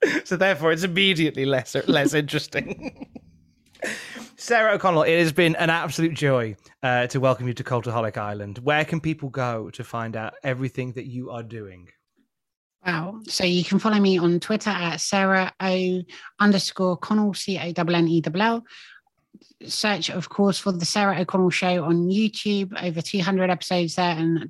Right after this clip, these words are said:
Speaker 2: tons of amazing guests on the way in twenty twenty-two and beyond. Also on Instagram and TikTok at Sarah O'Connell Show and Facebook as well. And I think MySpace is closed now and Bebo and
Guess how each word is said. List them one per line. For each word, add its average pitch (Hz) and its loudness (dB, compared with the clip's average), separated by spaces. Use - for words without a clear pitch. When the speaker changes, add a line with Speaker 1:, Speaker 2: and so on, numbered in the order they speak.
Speaker 2:
tons 180 0
of 160 -6
amazing 165 2
guests 165 -4
on 165 2
the 160 4
way 165 4
in 160 4
twenty 165 0
twenty-two 160 -2
and 156 0
beyond. 208 2
Also 220 2
on 196 4
Instagram 208 4
and 165 -2
TikTok - -4
at 160 -10
Sarah 170 0
O'Connell 170 4
Show 175 0
and 160 0
Facebook 165 -6
as - -8
well. 196 2
And 170 4
I 165 -2
think 180 0
MySpace 170 0
is - -6
closed 165 0
now 160 4
and 156 4
Bebo 156 0
and 151 -2